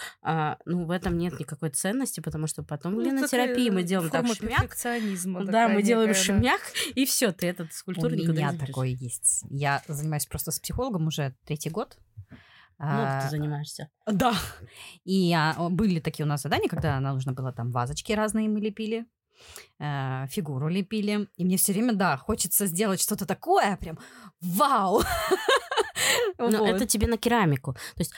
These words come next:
Speaker 1: люди путают,
Speaker 3: Да.
Speaker 1: например, глинотерапию. Я обожаю, я глинотерапевт тоже. Я обожаю глину, живую глину. У меня есть уникальные авторские программы.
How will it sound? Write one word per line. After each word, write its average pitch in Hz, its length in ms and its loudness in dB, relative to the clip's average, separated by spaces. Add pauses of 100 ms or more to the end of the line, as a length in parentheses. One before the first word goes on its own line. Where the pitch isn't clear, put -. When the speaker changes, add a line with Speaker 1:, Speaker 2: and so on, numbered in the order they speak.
Speaker 1:
люди 262 220 -2
путают, 190 360 -4
Speaker 3:
Да. - 20 -6
Speaker 1:
например, 190 320 -2
глинотерапию. 165 560 -2
Я 156 120 -2
обожаю, 175 400 -4
я 170 220 -6
глинотерапевт 160 760 -8
тоже. 202 320 -2 (360)
Я 170 80 -2
обожаю 180 360 2
глину, 240 300 0
живую 180 360 2
глину. 196 360 0
У 208 40 2
меня 160 200 0
есть 156 220 -6
уникальные 147 720 -6 (340)
авторские - 520 -8
программы. 233 560 -2